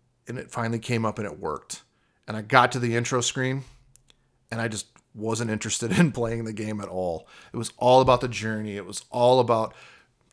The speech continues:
just making this thing work. Can I make this work? And when I got it to work, it was like, <sighs> "Nah, neat. I don't really wanna play this game. I'd rather get more games to work. I'd rather try out this new skill that I learned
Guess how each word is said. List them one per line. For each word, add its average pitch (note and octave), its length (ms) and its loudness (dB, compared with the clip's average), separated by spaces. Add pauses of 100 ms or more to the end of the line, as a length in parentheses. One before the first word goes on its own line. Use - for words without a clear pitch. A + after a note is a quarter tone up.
just - 220 -2
making C3 480 2
this A#2+ 200 0
thing G#2+ 400 -4
work. G2+ 460 -4 (760)
Can D3 180 2
I C#3+ 100 4
make C3 240 2
this B2 200 -2
work? A2 300 -4
And B2 100 -6
when A#2+ 120 2
I A#2+ 80 0
got C3 180 2
it B2+ 100 4
to C3 80 0
work, B2 300 4
it A2+ 80 -6
was A2+ 160 -2
like, G#2+ 220 -2 (160)
<sighs> - 160 -18
"Nah, C#3+ 240 -4 (120)
neat. B2 360 0 (260)
I C3+ 40 -4
don't C3+ 80 4
really C#3 140 6
wanna C3 140 6
play B2+ 180 4
this A#2+ 160 0
game. B2 340 2
I'd A2+ 100 -4
rather A#2 400 4 (320)
get C#3 180 -2
more C3 180 2
games A#2+ 360 2
to A#2 80 -2
work. G#2 260 0
I'd G#2+ 100 -2
rather A2+ 340 2 (480)
try C3+ 200 2
out C3 140 2
this B2+ 180 -4
new B2 80 0
skill C3 440 4
that A#2 100 4
I A2 100 0
learned A2+ 460 -4